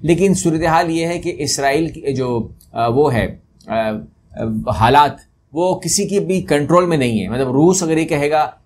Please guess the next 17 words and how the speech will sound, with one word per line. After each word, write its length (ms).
कि 100
जी 120
मैंने 240
कोई 140
अचीवमेंट 500
ले 140
ली 140
है, 120
तो 100
हमें 280
वो 120
अचीवमेंट 600
बज़ाहिर 520
ग्राउंड 340
पे 80
ऐसे, 640
आ, 220